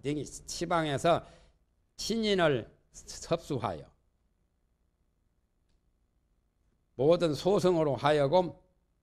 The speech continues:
비밀장을 듣고 비밀 법문을 듣고 비밀 법문이 비밀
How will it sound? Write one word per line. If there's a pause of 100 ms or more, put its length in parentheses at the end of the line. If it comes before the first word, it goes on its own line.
(120)
비밀장을
듣고 (100)
비밀
법문을
듣고
비밀
법문이
비밀